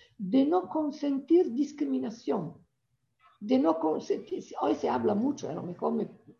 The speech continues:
también me pediréis algo a propósito de pari oportunidad, ¿no?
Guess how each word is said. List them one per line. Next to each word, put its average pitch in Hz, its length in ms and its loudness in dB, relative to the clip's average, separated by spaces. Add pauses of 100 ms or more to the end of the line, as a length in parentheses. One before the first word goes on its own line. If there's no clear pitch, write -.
(120)
también 190 380 -4
me 196 80 -2
pediréis 185 680 -4
algo 214 540 -4 (300)
a 190 140 -8
propósito 226 640 -2
de 180 160 2
pari 294 600 0
oportunidad, - 920 -4 (360)
¿no? 240 440 -2